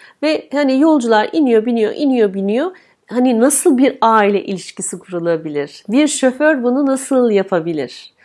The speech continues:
Evet, değil mi? Mantıksız geliyor. Fakat Hikmet, e, Yılmaz bunu yapabilen bir insandı ve, m, bütün yolcularıyla,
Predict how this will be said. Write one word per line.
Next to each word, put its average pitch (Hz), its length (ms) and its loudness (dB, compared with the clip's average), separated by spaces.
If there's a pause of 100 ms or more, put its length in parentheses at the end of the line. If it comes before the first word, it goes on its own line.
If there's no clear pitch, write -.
(160)
Evet, 285 380 0
değil 453 100 -4
mi? 233 160 -2 (280)
Mantıksız 247 680 0
geliyor. 175 520 -4 (100)
Fakat 339 640 -4
Hikmet, 269 600 -8 (100)
e, 202 140 -2
Yılmaz 233 720 -2
bunu 226 120 -2
yapabilen 220 640 -2
bir 175 80 -8
insandı 165 760 -6 (360)
ve, 226 320 0 (400)
m, 175 220 -4 (340)
bütün 320 360 0
yolcularıyla, 175 1160 0